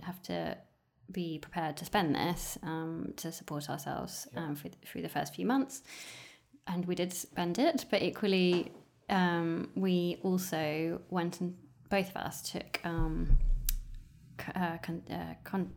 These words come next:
Speaker 1: contracting jobs with other companies. So I went to Disney for a few months and we kind of pooled our resources from that. And that just really, I mean, we were working like absolute dogs, to be honest, <laughs> 'cause we were doing that job and then we were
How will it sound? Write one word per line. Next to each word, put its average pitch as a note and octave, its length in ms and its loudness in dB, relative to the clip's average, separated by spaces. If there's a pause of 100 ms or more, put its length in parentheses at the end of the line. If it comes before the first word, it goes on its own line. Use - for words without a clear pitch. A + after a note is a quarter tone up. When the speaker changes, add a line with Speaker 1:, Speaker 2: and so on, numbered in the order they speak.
Speaker 1:
contracting F3 400 -6
jobs - 400 -6
with E3+ 340 -4
other E3+ 140 -8
companies. - 500 -10
So F3 260 -4
I F3+ 160 2
went E3+ 260 -2
to D#3 400 -6
Disney A3+ 360 -2
for A3+ 120 -6
a - 20 -4
few G#3+ 120 -4
months A3 380 -4
and F3 380 2
we F3 300 0
kind E3+ 180 -2
of E3+ 160 -4
pooled F3+ 420 2
our E3+ 260 2
resources F3 460 -2
from - 160 -2
that. C4 420 0
And F#3+ 140 0
that F#3 140 -4
just - 220 -8
really, F3 140 -2
I F#3 60 0
mean, F#3 240 4
we F#3+ 100 4
were G3 80 6
working G3 340 6
like D#3 180 0
absolute D3+ 680 -2
dogs, - 300 -2
to - 100 -14
be - 80 -10
honest, - 320 -2
<laughs> - 20 -8
'cause F#3+ 200 8
we G#3 120 12
were G#3 120 12
doing B3 300 12
that G#3+ 180 6
job E3+ 420 6
and F3+ 140 4
then F3+ 180 2
we F3+ 140 0
were F3 180 -2